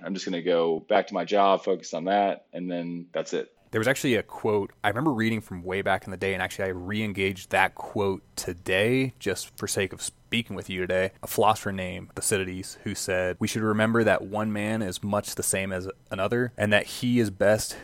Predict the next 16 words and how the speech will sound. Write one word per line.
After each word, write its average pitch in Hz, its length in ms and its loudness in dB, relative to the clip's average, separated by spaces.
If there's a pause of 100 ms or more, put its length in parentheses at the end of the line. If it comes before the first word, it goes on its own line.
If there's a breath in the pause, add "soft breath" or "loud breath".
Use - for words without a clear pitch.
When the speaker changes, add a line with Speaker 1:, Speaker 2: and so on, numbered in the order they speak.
(140)
Speaker 2:
who 113 140 0
is - 140 -2
trained 101 380 0
in 98 80 -2
the 95 60 -4
severest 92 640 -2
school." 92 420 -4 (540 loud breath)
These 123 200 4
are 135 100 8
things, 127 340 2
I 107 100 8
enjoy 113 300 2
these 107 140 0
competitions, 107 560 -2
these 95 160 -6
schools, 113 800 -2